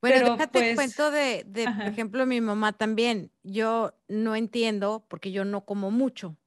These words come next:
Speaker 1: ¿no?
Speaker 2: Ujú.
Speaker 1: Pero para ella dice, "Es que tienes que desayunar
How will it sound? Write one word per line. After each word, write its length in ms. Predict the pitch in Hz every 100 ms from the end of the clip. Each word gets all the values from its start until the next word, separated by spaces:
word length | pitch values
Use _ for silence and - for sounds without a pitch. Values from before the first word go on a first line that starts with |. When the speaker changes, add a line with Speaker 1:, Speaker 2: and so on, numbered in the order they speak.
| _
Speaker 1:
¿no? 300 | 180 185 214 - _ _ - 220
Speaker 2:
Ujú. 220 | 208 220
Speaker 1:
Pero 220 | 240 208
para 200 | 240 247
ella 260 | 269 277 285
dice, 200 | 247 262
"Es 80 | -
que 100 | 330
tienes 420 | 320 311 311 -
que 140 | 302 262
desayunar 720 | 240 233 214 214 254 269